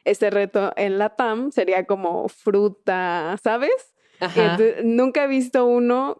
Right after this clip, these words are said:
Speaker 1: con quesos y vino, eso me gustó mucho.
Speaker 2: Sí, sí fue bien francesa. Eh,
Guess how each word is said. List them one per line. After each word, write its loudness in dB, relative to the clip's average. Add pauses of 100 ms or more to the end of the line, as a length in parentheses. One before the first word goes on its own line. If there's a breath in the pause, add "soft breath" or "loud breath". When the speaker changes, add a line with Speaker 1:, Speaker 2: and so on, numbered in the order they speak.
Speaker 1:
con -2
quesos -2
y 0
vino, 0
eso -2
me 0
gustó -4
mucho. -6
Speaker 2:
Sí, 2
sí 0
fue 2
bien 2
francesa. 0
Eh, 0